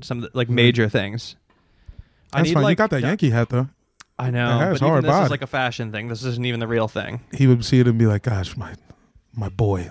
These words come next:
Speaker 2: let me
Speaker 1: <sighs>
Speaker 2: down."
Speaker 1: Yeah, but I didn't even know that about the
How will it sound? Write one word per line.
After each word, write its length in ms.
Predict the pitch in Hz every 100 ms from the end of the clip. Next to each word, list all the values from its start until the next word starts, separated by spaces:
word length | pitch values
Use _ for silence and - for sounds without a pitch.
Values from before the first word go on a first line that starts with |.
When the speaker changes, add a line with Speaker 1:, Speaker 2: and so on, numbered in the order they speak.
| 165 120
Speaker 2:
let 220 | 120 131
me 100 | 127
Speaker 1:
<sighs> 20 |
Speaker 2:
down." 300 | 110 104 101
Speaker 1:
Yeah, 240 | 156 131 120
but 140 | 143 135
I 100 | 202
didn't 120 | 233
even 140 | 214
know 100 | 214 233
that 120 | 160
about 160 | 139
the 260 | 127 120